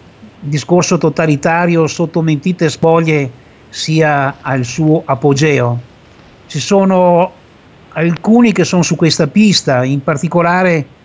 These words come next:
un giurista e psicanalista che è Pierre Legendre, che oggi potremmo leggere tra i filosofi politici, per intendere, eh, perché si occupa di queste questioni. Tende molto a leggere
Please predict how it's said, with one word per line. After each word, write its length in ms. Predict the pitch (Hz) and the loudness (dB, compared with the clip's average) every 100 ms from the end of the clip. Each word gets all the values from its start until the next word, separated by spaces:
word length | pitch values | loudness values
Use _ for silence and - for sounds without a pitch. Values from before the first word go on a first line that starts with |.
| - - - - - | -20 -20 -20 -20 -8
un 360 | 143 160 156 147 | -4 0 0 0
giurista 680 | 147 175 202 185 - 170 147 | 2 2 2 0 0 0 2
e 300 | 147 147 139 | 2 0 -2
psicanalista 1000 | 123 147 165 170 185 175 - 190 185 143 | -4 -4 0 2 2 2 0 -2 0 -2
che 240 | 156 151 | -2 -2
è 60 | 160 | -2
Pierre 280 | 123 160 147 | -2 -2 0
Legendre, 680 | 143 190 180 170 117 123 - - - - - - | -2 0 0 -2 -4 -8 -10 -20 -20 -20 -20 -10
che 200 | - 160 | 0 2
oggi 280 | 180 196 180 | 2 2 0
potremmo 440 | 165 151 160 160 | -2 -2 0 2
leggere 420 | 180 202 165 156 | 2 2 2 0
tra 140 | 143 147 | 0 -4
i 40 | |
filosofi 540 | - 147 147 143 - 143 | -2 0 0 0 -4 -6
politici, 560 | 156 156 160 127 127 | -2 -2 -2 -4 -6
per 140 | 123 127 | -6 -4
intendere, 560 | 127 143 139 127 131 | -2 -2 0 0 -2
eh, 40 | 147 | -2
perché 240 | 135 131 | -2 -2
si 140 | 123 | 0
occupa 320 | 147 143 139 143 | -2 -2 0 -2
di 80 | |
queste 280 | 127 139 143 | 0 0 -2
questioni. 540 | 127 131 147 135 123 120 - - - - - | -2 -2 0 0 0 -2 -6 -20 -20 -20 -10
Tende 300 | - 180 190 | 0 2 4
molto 500 | 185 202 180 202 196 | 4 2 2 0 0
a 100 | 170 | -2
leggere 640 | 180 165 160 180 180 170 | 0 0 0 0 2 0